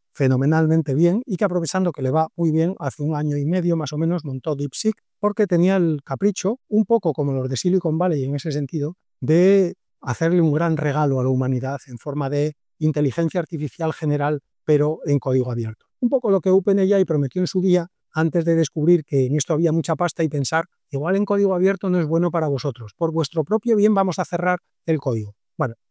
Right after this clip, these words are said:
ya veremos si esto también lo hace más adelante. Este, este tipo ha prometido que no, que siempre será open source. Y luego en China siempre está la duda de hasta qué punto estos tíos tienen dinero, eh, y facilidades y recursos que les provee el todopoderoso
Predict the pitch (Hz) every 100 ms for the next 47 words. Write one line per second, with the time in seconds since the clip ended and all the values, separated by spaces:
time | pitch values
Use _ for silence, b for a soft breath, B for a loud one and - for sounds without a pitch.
0 | - 135 135 143 143 143 131 131 139 143
1 | 139 135 151 156 175 190 180 190 180 -
2 | 143 208 139 139 151 147 139 135 131 139
3 | 135 135 175 202 147 139 - 151 147 143
4 | 139 147 - _ - 139 131 127 117 110
5 | - _ 233 247 202 202 170 175 185 139
6 | 160 - 165 156 139 160 151 131 - 120
7 | 120 135 160 151 147 - 143 147 147 147
8 | 151 131 127 143 160 180 _ _ 131 123
9 | 120 120 127 - 120 - 123 - 120 120
10 | 139 160 151 143 131 - 143 - 170 -
11 | _ _ - 143 156 165 151 156 156 -
12 | - 143 127 135 160 170 170 _ - 139
13 | 156 160 147 - 151 165 139 131 135 180
14 | 180